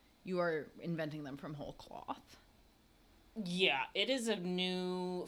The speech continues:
Speaker 2: frontier. I, it's pioneer spirit out here in Oregon, all over again.
Speaker 1: <laughs>
Speaker 2: Um,
Speaker 1: All over again.
Speaker 2: <laughs>
Speaker 1: Donner
Speaker 2: and,
Speaker 1: Party.
Speaker 2: uh, yeah, Donner Party. <laughs> Uh,
Speaker 1: Table for one.
Speaker 2: uh, <sighs> yeah, the Robin, Ro-, Robin Williams, Patch Adams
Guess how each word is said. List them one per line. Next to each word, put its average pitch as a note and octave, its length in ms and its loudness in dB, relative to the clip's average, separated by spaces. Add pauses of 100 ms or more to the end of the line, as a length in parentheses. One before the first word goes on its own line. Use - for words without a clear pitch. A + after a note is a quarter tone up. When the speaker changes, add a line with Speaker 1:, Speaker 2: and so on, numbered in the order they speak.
Speaker 2:
frontier. E3 400 -4
I, F3+ 320 4
it's - 260 -4
pioneer B3+ 500 6
spirit F#3 380 2
out D3 180 6
here D3+ 180 -2
in C#3 80 -2
Oregon, G#2+ 560 -6
all E3 200 6
over C#3 220 -2
again. A#2+ 360 -6 (240)
Speaker 1:
<laughs> F3+ 80 -4 (200)
Speaker 2:
Um, G3+ 340 10
Speaker 1:
All G#3 360 4
over D3+ 280 -6
again. G#3+ 460 4
Speaker 2:
<laughs> D#3+ 260 -6
Speaker 1:
Donner G3+ 280 12
Speaker 2:
and, A#3 80 12
Speaker 1:
Party. F#3+ 260 12
Speaker 2:
uh, F#3 260 4 (280)
yeah, G3+ 360 8
Donner A3 280 2
Party. C4 500 0
<laughs> - 40 -10 (720)
Uh, G3 640 12
Speaker 1:
Table B2+ 360 4
for B3+ 160 2
one. B2+ 320 -6 (120)
Speaker 2:
uh, D#3+ 60 -2 (160)
<sighs> - 400 -8
yeah, D#3+ 180 -2
the D3+ 120 -4
Robin, E3 420 2
Ro-, C#3+ 140 0
Robin F#3 320 2
Williams, F3+ 240 -2
Patch F3 260 2
Adams D#3+ 560 4